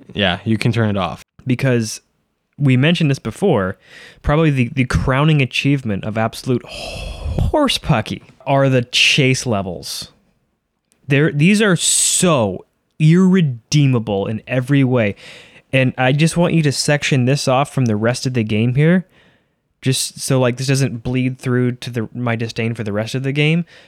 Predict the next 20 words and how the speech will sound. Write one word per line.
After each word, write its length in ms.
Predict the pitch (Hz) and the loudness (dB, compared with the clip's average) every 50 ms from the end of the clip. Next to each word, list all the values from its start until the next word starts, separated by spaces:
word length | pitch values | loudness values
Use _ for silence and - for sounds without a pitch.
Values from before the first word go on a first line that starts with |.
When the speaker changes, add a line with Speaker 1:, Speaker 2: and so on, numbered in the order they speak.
| _ _ - | _ _ -8
Speaker 2:
This 180 | 131 143 - 190 | -6 -4 -4 -2
is 120 | 190 196 | -2 0
in 80 | 214 196 | 2 2
an, 100 | 175 160 - | 2 2 2
another 240 | 139 147 147 147 147 | 2 2 2 2 2
category 580 | 120 - - 131 135 135 131 135 127 123 123 120 - - - - | 0 0 0 0 0 2 2 2 2 2 2 0 -2 -8 -6 -2
all 200 | 127 120 131 135 | 0 2 2 2
on 80 | 135 | 2
its 180 | 127 110 - - | 0 0 -2 -2
own. 360 | 120 110 95 76 73 76 - - _ - - - - - - - - - - - - - _ - | 0 0 -2 -4 -6 -10 -14 -16 _ -20 -20 -20 -20 -20 -20 -20 -20 -20 -20 -20 -20 -20 _ -8
Okay? 320 | - 120 - 127 131 143 - - - - - - - | -4 -2 0 0 2 0 -2 -4 -10 -20 -20 -12 -4
Speaker 1:
Yeah. 180 | - 151 147 170 | 0 2 4 4
Speaker 2:
These 140 | 208 202 - | 4 2 2
things 240 | - 269 269 254 214 | 2 2 2 2 2
are 80 | 170 139 | 2 2
so 560 | - - - - - 160 143 151 175 196 - - - | 0 0 0 0 2 2 2 2 2 0 -2 0 0
irredeemable, 760 | 160 156 165 185 190 170 131 135 123 127 135 135 156 165 170 | 2 4 4 4 4 4 2 2 2 2 2 2 0 0 0
so 420 | - - - - 170 165 180 196 | -2 -4 -2 0 2 2 2 2
horribly 1080 | 190 - - - - - - - - - - 175 156 165 175 185 185 165 170 175 175 170 | 0 -2 -6 -10 -10 -10 -10 -8 -4 0 2 2 4 4 4 4 2 2 2 2 4 4
designed. 540 | 160 143 127 117 120 117 135 127 98 92 | 2 2 0 0 0 0 0 0 -2 -4